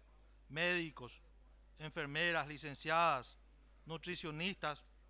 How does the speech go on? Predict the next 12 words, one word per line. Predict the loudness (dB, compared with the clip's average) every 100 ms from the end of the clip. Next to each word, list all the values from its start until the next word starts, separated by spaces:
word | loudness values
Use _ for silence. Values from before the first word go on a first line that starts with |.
| -20 -20 -20 -8
nosotros | -4 -4 -2
estamos | 2 2 2 -2 -6
colaborando | -6 0 4 6 6 6 4 -4 -6 -14 -20 -20 -20 -20 -20 -20 -20 -20 -6
a | -4 0
que | 4 4 4 0 -8 -18
no | -6 -2
se | 2 2
actualicen | 4 4 4 6 4 4 0 -4 -16 -20 -10
en | -6
sus | -4 -4
respectivas | -2 -4 -2 0 0
profesiones. | 0 -2 0 0 -2 -6 -12